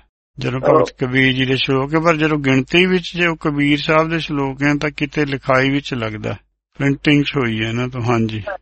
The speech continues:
Speaker 2: ਐਸੀ ਭੀੜ ਸਾਡੇ ਕੋਲ ਨਾ ਹੋਣ ਕਰਕੇ, ਜਿਹਦੇ ਤੇ ਸਾਈਨ ਹੋਣ, ਜਿਹੜੀ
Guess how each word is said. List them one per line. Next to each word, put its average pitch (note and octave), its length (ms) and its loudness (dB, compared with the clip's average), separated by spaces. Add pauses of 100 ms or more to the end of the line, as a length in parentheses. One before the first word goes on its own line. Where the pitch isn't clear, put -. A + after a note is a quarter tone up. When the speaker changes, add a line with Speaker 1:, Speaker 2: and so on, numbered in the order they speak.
(460)
Speaker 2:
ਐਸੀ C3 320 4
ਭੀੜ C3 320 6
ਸਾਡੇ C3 240 4
ਕੋਲ D3+ 200 2
ਨਾ A#2 200 6
ਹੋਣ B2 340 4
ਕਰਕੇ, G#2 500 0 (500)
ਜਿਹਦੇ F3 220 2
ਤੇ F#3+ 180 2
ਸਾਈਨ D3 420 2
ਹੋਣ, D3 280 4
ਜਿਹੜੀ D#3+ 300 4